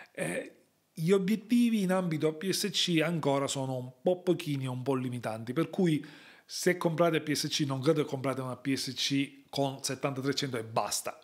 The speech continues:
ci comprerete comunque un corredo di obiettivi attorno. Ecco, ho scattato l'R sette più che altro per quel motivo lì, per una mancanza di un corredo completo dedicato al sistema A P S C.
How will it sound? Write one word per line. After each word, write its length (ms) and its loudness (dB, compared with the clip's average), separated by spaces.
ci 120 -2
comprerete 420 2
comunque 340 -2
un 100 0
corredo 320 2
di 100 0
obiettivi 360 -2
attorno. 520 -2
Ecco, 300 -6
ho 100 2
scattato 460 4
l'R 260 6
sette 720 0
più 200 0
che 120 4
altro 360 2
per 200 0
quel 220 4
motivo 380 -2
lì, 200 -8
per 160 4
una 120 2
mancanza 360 2
di 60 -2
un 40 -2
corredo 240 2
completo 480 0
dedicato 840 0
al 300 0
sistema 560 -4
A 140 -2
P 180 -6
S 240 -6
C. 140 -8